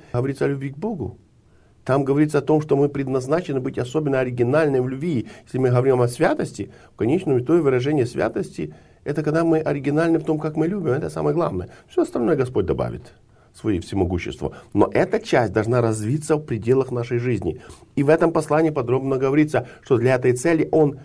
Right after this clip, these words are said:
предопределил усыновить нас, сделать частью семьи Своей. И именно в этой семье и есть та школа. Поэтому в четвертой главе мы читаем, что мы приобщаемся к телу, чтобы мы могли развиваться в любви.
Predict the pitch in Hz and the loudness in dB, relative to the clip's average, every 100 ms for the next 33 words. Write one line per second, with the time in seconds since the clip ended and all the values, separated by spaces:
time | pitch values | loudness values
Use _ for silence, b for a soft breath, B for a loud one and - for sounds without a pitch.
0 | B B 147 139 139 139 135 151 175 170 | B B 2 4 2 -2 2 4 4 4
1 | 156 156 147 147 190 190 120 104 107 143 | -2 2 4 4 2 0 0 0 0 0
2 | 131 127 180 196 - 156 139 123 156 269 | 0 0 -2 -2 -2 -4 -2 -4 -2 -4
3 | - 107 78 65 - B B B - 170 | -2 -2 -2 -6 -10 B B B -2 4
4 | 160 156 143 190 202 262 - 202 165 170 | 8 8 8 6 4 -4 -2 0 4 4
5 | - 156 175 208 180 165 - - 185 123 | 4 0 0 -2 -2 -4 0 6 8 8
6 | 113 117 123 120 123 175 196 156 123 123 | 4 0 -2 -4 0 4 4 4 2 2
7 | 113 123 123 135 127 113 B B B - | 2 0 -2 0 2 2 B B B 2
8 | 117 131 135 127 123 127 135 127 123 - | 4 6 6 6 4 2 0 0 -4 2
9 | 175 156 151 B B 135 120 131 135 131 | 4 6 2 B B 2 4 6 6 4
10 | 127 131 127 107 117 127 143 139 - - | 2 4 4 2 2 4 6 4 2 -10
11 | - - - 110 120 104 107 104 78 | -10 -10 -8 -4 -2 -4 -4 -4 -6